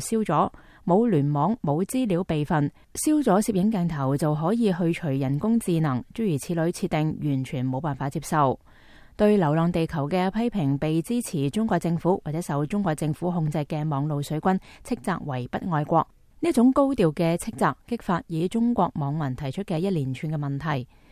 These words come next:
乜嘢係愛國主義呢？愛國係唔係就唔能夠批評國家呢？唔能夠話國產唔好呢？愛國係唔係具有最高嘅正當性呢？只要係愛國嘅就係正當㗎，只要係唔愛國係咪就係唔正當呢？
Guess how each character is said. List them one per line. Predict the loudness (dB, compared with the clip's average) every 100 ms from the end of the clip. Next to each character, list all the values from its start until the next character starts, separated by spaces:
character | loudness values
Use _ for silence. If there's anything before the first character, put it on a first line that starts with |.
| -6
乜 | 0
嘢 | 2 0
係 | -2 -2 0
愛 | 0
國 | -2
主 | 0
義 | 0 0
呢？ | 0 -6 -20 _
愛 | 0 0
國 | 2 0 -2 -6
係 | 0
唔 | 0
係 | 0 0
就 | 0 0
唔 | -2 -2
能 | -2 -2
夠 | -2 -2
批 | -2 -2
評 | -2
國 | 0 -2
家 | 0 0
呢？ | 0 -4 _ -6
唔 | 0
能 | 2 2
夠 | 2
話 | 2 2
國 | 0
產 | -2 -2 2
唔 | 2
好 | 2 2
呢？ | 0 -2 -10 -20 -2
愛 | 2
國 | 2 2
係 | 2
唔 |
係 | 0 2
具 | 2
有 | 2
最 | 2 2
高 | 4
嘅 | 2
正 | 4 2
當 | 4 2
性 | 4
呢？ | 2 0 -4 -20 -20 -2
只 | 2
要 | 4
係 | 4 2 2
愛 | 2
國 | 2 2
嘅 | 4 4
就 | 4
係 | 0
正 | 0 2 2
當 | 2 4
㗎， | 2 0 -8 -10
只 | 0 4
要 | 6 4
係 | 4 2 2
唔 | 2
愛 | 2
國 | 2 2
係 | 2
咪 | 0
就 | 2
係 | 2
唔 | 2 2
正 | 2 4
當 | 4
呢？ | 2